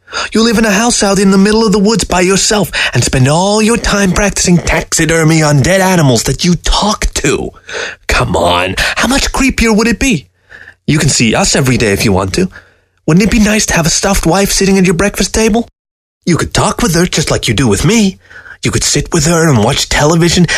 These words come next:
even carry her to bed and curl up with her at night, saggy old man arm around cold f- Stop it, said Newberg. That's horrible, absolutely horrible. Is it?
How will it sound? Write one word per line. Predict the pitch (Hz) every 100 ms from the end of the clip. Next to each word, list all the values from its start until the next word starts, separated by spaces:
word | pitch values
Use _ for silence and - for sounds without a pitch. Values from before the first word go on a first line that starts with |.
| -
even | 175 190
carry | 202 196 220
her | 208
to | 170
bed | 147 208 151
and | 104
curl | - 190 190
up | 190 -
with | 113
her | 104
at | 95
night, | 113 175 123
saggy | - - 190 190 185
old | 180 180 151
man | 160 175
arm | 143 156 165
around | 127 113 110 -
cold | - 185 180 - -
f- | - - - - _ _ - -
Stop | - - 240 180
it, | 117 - - _ _ _ -
said | - 101
Newberg. | 101 92 90 87 - - - -
That's | - 214
horrible, | - 254 240 - - - -
absolutely | 240 - 262 220 175
horrible. | 190 170 226 285 151 - - _ _ _ _ _ _ _ _ _ _ -
Is | 208 208
it? | 220 -